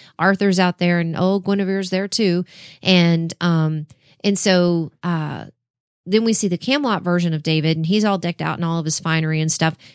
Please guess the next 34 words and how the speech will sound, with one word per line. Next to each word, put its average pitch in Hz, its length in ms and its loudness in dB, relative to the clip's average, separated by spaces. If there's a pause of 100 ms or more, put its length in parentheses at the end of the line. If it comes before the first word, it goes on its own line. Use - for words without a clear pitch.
And 185 80 -2
so 185 120 2
he 220 160 4
and 208 80 2
Arthur 185 380 0
are 170 40 -6
trudging 180 400 0
through 175 140 -4
the 165 80 -4
forest, 170 420 -4
and, 160 240 -2
and 170 180 0
he 196 140 0
says, 180 260 -2
you 180 60 0
know, 175 100 2
"I 156 60 2
wanna 190 240 2
be 185 120 0
more 175 280 0
than 170 140 2
just 165 160 -2
the 165 80 -4
guy 165 240 2
who 156 160 0
kissed - 260 0
the - 60 -8
sleeping 160 400 -4
princess." - 560 -6 (400)
And 240 100 0
so 269 60 2
you're 254 160 0
like, 220 200 -4
"Okay, 269 680 0